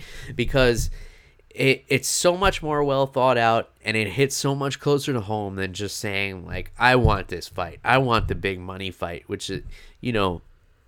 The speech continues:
for whatever reason, guys haven't figured out that this doesn't work.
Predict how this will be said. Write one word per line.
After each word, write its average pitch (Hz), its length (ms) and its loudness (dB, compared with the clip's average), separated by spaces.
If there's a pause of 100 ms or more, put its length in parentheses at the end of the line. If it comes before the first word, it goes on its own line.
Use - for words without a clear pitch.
(320)
for 131 260 2
whatever 139 480 6
reason, 135 440 0
guys 113 320 6
haven't 135 280 0
figured 123 300 0
out 135 260 6
that 104 140 -2
this 120 160 -2
doesn't 117 400 2
work. 120 500 2